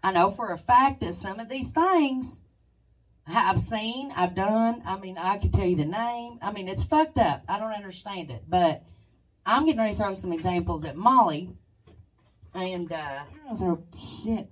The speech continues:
Speaker 2: at me.
Speaker 1: I, I, I'm not gonna throw shit at you anyway. Would you? <laughs> Oh my God, I about choked.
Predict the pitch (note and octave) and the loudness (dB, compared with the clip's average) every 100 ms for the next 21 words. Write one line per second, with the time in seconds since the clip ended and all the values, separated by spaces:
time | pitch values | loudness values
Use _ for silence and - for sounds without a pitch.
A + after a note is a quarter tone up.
0 | - D3+ - D#3 C#3 A#2 - - F#4 F4+ | -16 -16 -12 -10 -10 -12 0 6 8 10
1 | C4 C4 A#3+ - - - B3+ E4+ D#4 C4 | 10 10 10 2 0 8 8 8 6 8
2 | C4 C#4 A#3 - C#4 E4+ G#3 F#3+ E3 F#3 | 10 10 8 4 4 4 2 -2 -4 0
3 | D4 E3+ C#3+ D#3 B3 C4 A2 - - - | 0 2 0 2 4 6 4 0 -4 -6
4 | A#3 - - - _ _ _ _ - - | -8 -10 -14 -18 _ _ _ _ -18 -18
5 | - - - - _ _ _ _ - E4 | -20 -20 -20 -20 _ _ _ _ -18 -12
6 | G#4 F#4 A#3+ A3+ A#3+ C4+ C4 B3 - - | -8 -2 -2 4 8 10 10 8 6 8
7 | A3+ A#3 A3 | 8 8 4